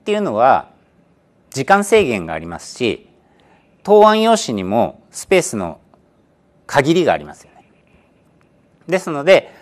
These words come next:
私は一番何を大事にしているかというと、その時間とスペース、限られた時間とスペースの中で、しかもその中で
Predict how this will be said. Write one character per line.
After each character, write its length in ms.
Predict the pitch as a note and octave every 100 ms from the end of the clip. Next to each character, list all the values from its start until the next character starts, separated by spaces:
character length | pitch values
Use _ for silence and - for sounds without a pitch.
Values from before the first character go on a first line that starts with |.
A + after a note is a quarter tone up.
| -
私 300 | C#3 F3+ -
は 100 | G#3+
一 180 | F#3+ G3
番 160 | G3+
何 200 | F#3+ A#3
を 80 | F3
大 300 | G#2 - A2+
事 120 | A2
に 40 | C3
し 100 | -
て 60 |
い 20 | G2+
る 60 |
か 140 | - F2
と 100 | E2+
い 60 |
う 60 | D#2
と、 440 | F#3 D3+ - - _ _
そ 120 | C3+
の 160 | A#2+
時 240 | - - A2
間 340 | - G3 G#3+
と 280 | G#3 A3 G3+
ス 180 | - -
ペ 220 | G#3+ F#3+
ー 20 |
ス、 320 | - - - _ _ _ _ _ _ _ _ _ _ _ _ _ _ -
限 340 | - E3 A3+
ら 120 | A#3+
れ 120 | G#3
た 360 | - C3 A#2 - -
時 160 | G#2+
間 260 | C#3 D3+ E3
と 180 | - D3+
ス 180 | -
ペ 220 | - F#3 E3+
ー 40 |
ス 160 | E3 A#2
の 140 | F#2+
中 400 | G2+ C#3+ - F#2+
で、 500 | F2 C#3 F2+ - _ _ _ _ _ _ _ _ _ _ _ _
し 100 | -
か 140 | - D#3+
も 360 | D3+ C3+ - -
そ 160 | -
の 100 | F#3+
中 260 | A3+ - G#3+
で 360 | A#3+ G#3 -